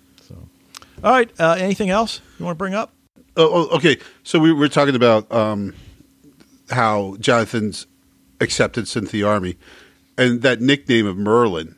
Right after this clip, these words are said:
Speaker 2: that they give him. At first, he's
Speaker 1: Oh,
Speaker 2: really,
Speaker 1: my God.
Speaker 2: y-, you know, he hates it. He's like, "No, don't call me that." That he, he was like a wa-, you know, again, this whole, that wasn't the proper type of magic. But of course, once he's accepted, then the nickname becomes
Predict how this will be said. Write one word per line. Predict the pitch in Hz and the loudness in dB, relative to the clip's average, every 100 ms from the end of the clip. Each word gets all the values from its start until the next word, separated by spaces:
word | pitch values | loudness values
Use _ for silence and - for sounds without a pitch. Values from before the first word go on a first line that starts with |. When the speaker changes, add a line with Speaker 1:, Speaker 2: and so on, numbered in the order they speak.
| _ | _
Speaker 2:
that | 104 90 | -12 -8
they | 98 | -8
give | 98 110 98 | -2 -4 -2
him. | 92 90 | -8 -6
At | 104 | -8
first, | - 160 139 127 | 0 0 0 -4
he's | 101 | -2
Speaker 1:
Oh, | - | 0
Speaker 2:
really, | - 151 107 | 2 2 2
Speaker 1:
my | - | 0
God. | 113 104 98 104 165 _ _ - - - | -4 -6 -8 -12 -18 _ _ -20 -20 -20
Speaker 2:
y-, | 104 98 | -20 -6
you | 139 113 | 0 0
know, | |
he | 104 123 | 0 -4
hates | 85 151 185 - 95 | 0 0 0 -4 -8
it. | 90 _ _ _ _ - | -10 _ _ _ _ -6
He's | 113 | -2
like, | 123 | 0
"No, | 139 139 | 0 2
don't | 127 160 | 2 0
call | - - 123 | -4 0 0
me | 107 | 2
that." | 104 110 101 | 0 0 0
That | 117 _ - - _ _ | -4 _ -20 -20 _ _
he, | - 147 | -10 -2
he | 139 | 0
was | 131 113 | 2 2
like | 107 | 0
a | 110 | 0
wa-, | 107 123 | 0 0
you | 123 123 | 2 0
know, | |
again, | 117 143 117 | 0 0 -2
this | 101 | -4
whole, | 131 110 | -2 -2
that | 104 107 110 | -2 -6 -2
wasn't | 107 110 | -2 -2
the | 92 | -6
proper | - 123 110 104 92 - - - _ - | -2 0 0 -2 -4 -6 -16 -20 _ -4
type | 135 113 | -2 -2
of | 120 | 0
magic. | 214 202 131 | 2 0 -2
But | 165 | -2
of | 143 - | -2 -2
course, | 180 143 - - _ _ _ _ _ - | 0 0 -4 -12 _ _ _ _ _ -4
once | 151 151 143 | -2 -2 -4
he's | 123 | -6
accepted, | - - 180 - 113 110 104 _ - - - | -6 0 0 0 -4 -4 -10 _ -20 -20 -4
then | 127 120 110 | 2 2 2
the | 117 | 0
nickname | 117 123 - 117 107 | 0 0 0 -2 0
becomes | 113 - 117 107 104 98 - | -4 -2 0 0 -2 -6 -10